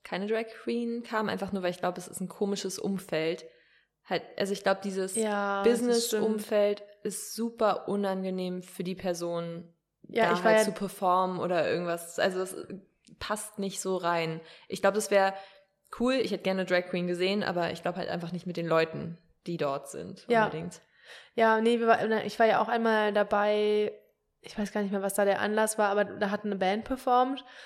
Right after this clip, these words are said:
Speaker 2: und es ist halt irgendwie mega komisches Environment, einfach weil niemand so wirklich zuhört, es ist halt nur so Hintergrundbeschallung.
Speaker 1: Mhm.
Speaker 2: Und dann, ja, applaudiert man, aber eher so aus Höflichkeit, nicht weil man jetzt so viel vom Song mitgenommen hat.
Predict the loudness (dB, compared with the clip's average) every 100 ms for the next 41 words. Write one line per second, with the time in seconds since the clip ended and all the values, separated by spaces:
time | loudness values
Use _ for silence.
0 | -14 -4 0 2 2 0 0 2 2 -2
1 | 2 2 4 4 6 4 4 2 2 2
2 | -2 0 0 0 0 0 0 0 0 0
3 | 0 0 0 -2 -2 -2 -2 -4 -18 _
4 | _ -20 2 6 6 2 -2 0 2 2
5 | 2 -2 0 0 0 0 0 2 0 0
6 | -2 -6 -6 -2 0 0 2 0 0 -4
7 | -8 -8 -2 2 2 0 0 2 2 2
8 | -2 -4 -12 -2 -2 2 2 4 2 2
9 | -2 0 0 2 0 2 0 0 -4 -2
10 | -2 -2 -2 -2 0 -2 0 -2 -2 -2
11 | -2 -2 -2 0 0 0 0 0 2 0
12 | -2